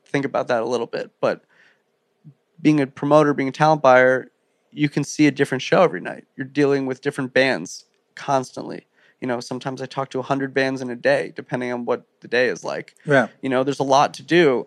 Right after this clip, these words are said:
Speaker 1: and seeing that show is exciting to me and exhilarating. And not, you know, I'd rather be tied to a room than to a group of people, is what I realized.
Speaker 2: Yeah, 'cause I, I feel like, uh, very similar vibes were flirted with the idea of management.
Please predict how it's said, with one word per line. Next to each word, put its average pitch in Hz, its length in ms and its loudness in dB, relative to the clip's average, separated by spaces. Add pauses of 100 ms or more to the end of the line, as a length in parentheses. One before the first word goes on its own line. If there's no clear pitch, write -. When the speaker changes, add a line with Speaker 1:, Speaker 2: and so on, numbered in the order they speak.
Speaker 1:
and 123 480 -4 (180)
seeing 147 500 0
that 117 220 0
show 143 540 2 (580)
is 139 160 -8
exciting 139 460 2
to - 120 -12
me 123 100 -4
and 113 100 -6
exhilarating. 95 600 -4
And 90 120 -10
not, 127 260 0 (140)
you 143 80 -6
know, 98 300 -6
I'd 127 120 0
rather 143 280 6
be 131 140 -6
tied 127 320 -4
to 127 140 -6
a 123 60 -4
room 127 420 -2 (420)
than 120 300 -6
to 123 460 -6
a 123 80 -10
group 123 240 -6
of 117 120 -12
people, - 400 -14 (500)
is - 160 -16
what 117 100 -2
I 101 220 -2 (160)
realized. 78 540 -8 (260)
Speaker 2:
Yeah, 185 160 -6 (100)
'cause 170 260 8
I, 143 60 2
I - 40 2
feel 185 180 2
like, 151 260 8
uh, 113 460 6 (480)
very 135 200 8
similar 139 280 4
vibes 120 280 6
were 117 120 6
flirted 127 300 4
with 117 140 2
the 110 120 0
idea 110 440 2
of 110 80 -2
management. 123 560 2